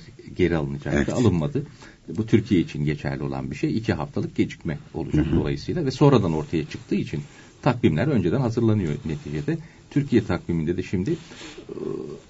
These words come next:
Speaker 1: geri alınacak, e, hesabıyla, e, yani namaz vakitleri.
Speaker 2: Ekim'in son pazarında.
Speaker 1: Evet, evet, e, Ekim'in son
Speaker 2: Bütün
Speaker 1: pazarı.
Speaker 2: takvimler öyle.
Speaker 1: Mesela bugün yirmi dokuz Ekim, e, Perşembe günü Türkiye takvimi İstanbul'da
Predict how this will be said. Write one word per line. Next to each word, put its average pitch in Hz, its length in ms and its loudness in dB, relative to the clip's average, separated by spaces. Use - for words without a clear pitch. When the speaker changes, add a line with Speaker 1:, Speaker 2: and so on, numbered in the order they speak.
Speaker 1:
geri 101 240 8
alınacak, 78 460 2
e, - 240 -10
hesabıyla, 73 580 -2
e, - 280 -10
yani 80 300 -2
namaz 87 320 2
vakitleri. 80 460 4
Speaker 2:
Ekim'in 110 300 12
son 107 220 10
pazarında. 85 580 8
Speaker 1:
Evet, 85 160 2
evet, - 140 -2
e, - 40 -2
Ekim'in 90 280 0
son - 220 -8
Speaker 2:
Bütün 170 180 12
Speaker 1:
pazarı. 151 200 12
Speaker 2:
takvimler 87 280 12
öyle. 69 200 8
Speaker 1:
Mesela 113 380 6
bugün 107 220 6
yirmi 98 240 6
dokuz 87 220 2
Ekim, 107 300 0
e, 85 220 2
Perşembe 85 560 2
günü 82 320 0
Türkiye 95 340 0
takvimi 80 380 -2
İstanbul'da 80 760 -2